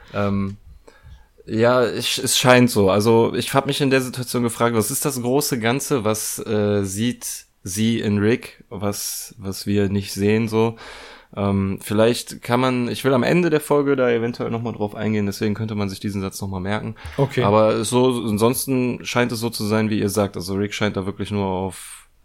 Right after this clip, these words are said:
Speaker 1: äh, die, auf den, auf den schnellen Sex aus zu sein und sie scheint auch wirklich in ihn verliebt gewesen zu sein und vielleicht sogar immer noch, oder, ja, immer
Speaker 2: Mhm.
Speaker 1: noch, sie sagt es ja gerade.
Speaker 2: Ja.
Speaker 1: Hast du recht, ja.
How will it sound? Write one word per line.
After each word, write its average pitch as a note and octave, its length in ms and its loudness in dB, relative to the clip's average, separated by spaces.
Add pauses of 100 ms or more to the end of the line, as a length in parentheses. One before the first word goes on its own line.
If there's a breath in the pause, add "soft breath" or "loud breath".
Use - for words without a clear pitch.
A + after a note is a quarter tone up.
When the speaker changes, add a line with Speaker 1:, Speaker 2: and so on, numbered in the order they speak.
(580 soft breath)
Speaker 1:
äh, F#2+ 200 -2
die, F#2 440 -2
auf - 120 -10
den, F#2 420 -4
auf - 100 -14
den - 120 -10
schnellen G2+ 240 0
Sex - 280 -2
aus A2+ 260 -2
zu G#2+ 80 -4
sein G2 340 -2
und F#2+ 180 -4
sie G2+ 240 0
scheint G#2+ 340 0
auch G#2 240 -4
wirklich G#2+ 300 -6
in G#2+ 80 -2
ihn G#2+ 120 -2
verliebt G2+ 520 -4 (100)
gewesen B2 460 2
zu - 120 -6
sein A#2 260 2
und A2 400 -2
vielleicht G2+ 320 -2
sogar F#2+ 240 -2
immer G2+ 160 0
noch, F#2+ 120 -4
oder, F#2+ 360 -2
ja, G2 100 -4
immer G2+ 240 0
Speaker 2:
Mhm. G2 60 0 (100)
Speaker 1:
noch, F#2+ 100 -16
sie F#2 120 -8
sagt F#2 200 -8
es - 140 -14
ja F2 80 -12
gerade. - 180 -14 (560 loud breath)
Speaker 2:
Ja. G#2+ 220 0
Speaker 1:
Hast - 140 -4
du - 20 -2
recht, G2+ 260 -6
ja. - 120 -6